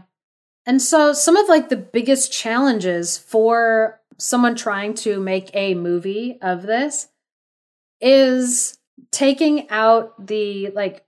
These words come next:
Christianity elements and, like, the story that symbolically is behind all of that,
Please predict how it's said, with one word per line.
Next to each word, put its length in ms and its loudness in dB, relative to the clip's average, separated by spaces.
Christianity 1040 -4
elements 680 0
and, 160 -4
like, 220 0
the 100 0
story 560 0
that 260 0
symbolically 680 -2
is 160 -2
behind 440 -8
all 180 -2
of 80 -12
that, 320 -6